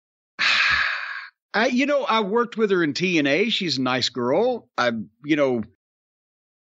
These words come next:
to be quite honest, I don't know how old she is at this point because she was in T N A fifteen years ago, but I guess everybody was young back then.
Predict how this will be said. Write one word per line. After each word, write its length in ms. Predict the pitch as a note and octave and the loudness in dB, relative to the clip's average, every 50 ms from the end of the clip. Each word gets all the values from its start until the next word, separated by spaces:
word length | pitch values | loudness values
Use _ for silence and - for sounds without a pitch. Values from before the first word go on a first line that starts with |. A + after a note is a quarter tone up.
| _ _ _ _ _ _ - | _ _ _ _ _ _ -4
to 140 | - F#3 D#3 | -2 -2 0
be 240 | B2 F3 F3+ D3+ | 0 0 -2 -2
quite 640 | - - - - D3+ E3 F#3 G#3 G#3+ A3 - - - _ _ _ _ _ - | -4 -8 -10 -4 -2 0 2 2 0 0 -2 -6 -12 _ _ _ _ _ -4
honest, 760 | A#2+ C#3+ G3+ B3 B3 G#3+ F3+ F#3 G3 - - - - - - _ _ _ _ _ _ _ - | -2 0 0 0 0 0 0 0 0 0 -2 -2 -4 -10 -20 _ _ _ _ _ _ _ -2
I 140 | C#3 D3+ D#3 | 0 0 0
don't 260 | C3 E3+ F3+ F#3+ F#3+ | 0 0 -2 -2 0
know 180 | F3+ F3 E3 D3 | 0 0 0 0
how 240 | C#3 D3+ C#3+ C3 A2 | 2 2 0 0 2
old 340 | B2 C#3+ F3 G3 A#3 A3 F#3 | 0 0 0 0 0 -2 -2
she 280 | - G#3 G#3 F#3 E3+ | 0 0 0 2 2
is 180 | E3 D#3 B2+ C#3+ | 0 0 0 -2
at 140 | C3+ - - | -2 -2 0
this 180 | D3+ C#3+ - | -2 -2 -2
point 460 | - - C#3 C3+ C3+ C3+ D#3 - G#3+ | -2 -4 -2 0 2 2 0 0 -2
because 320 | E3 E3 - E3+ D#3+ D#3 C#3+ | -4 -4 -2 -2 -2 0 0
she 180 | - D#3 D#3+ | 0 0 0
was 160 | D3+ C#3 B2+ C3+ | 0 0 0 0
in 140 | B2+ A2+ | -2 -2
T 220 | - D3+ E3 D#3 D3+ | 0 0 0 0 2
N 80 | D3 | 2
A 360 | D3 D3 D3 D3 C#3 C3 A#2 G#2+ _ _ _ _ _ _ | 2 2 2 2 0 0 -2 -6 _ _ _ _ _ _
fifteen 440 | - E3 D3+ - - D#3 D3+ C#3 C3 | -4 -4 -4 -2 -2 0 0 2 2
years 280 | C#3 F3 A#3+ B3 G3 | 2 2 2 0 0
ago, 560 | F#3+ D3 C#3 B2 A#2 A2 A2 B2 E3+ G3+ G3+ _ _ _ _ _ _ _ _ _ _ _ _ _ _ _ _ _ _ _ _ _ _ _ - | 0 0 0 0 2 2 0 0 -2 -2 -6 _ _ _ _ _ _ _ _ _ _ _ _ _ _ _ _ _ _ _ _ _ _ _ -6
but 160 | B2 D#3+ F3+ | -2 -2 0
I 80 | G3 G3 | 0 0
guess 240 | G3 G3 F#3 D#3 F#3+ | 0 0 0 0 0
everybody 400 | G3 F#3+ F#3+ F3 F3 E3+ E3 D#3 | 0 0 0 0 0 2 2 2
was 180 | D3+ C#3+ A#2+ | 2 0 0
young 300 | C#3 D#3 D#3 D3+ D3+ C#3 | 0 0 2 0 0 0
back 240 | C3+ C3+ C3+ B2+ - | 0 0 0 -2 -2
then. 440 | B2+ B2 A#2 A2+ G#2+ A2 C3 E3 | -2 -2 0 0 0 -2 -2 -4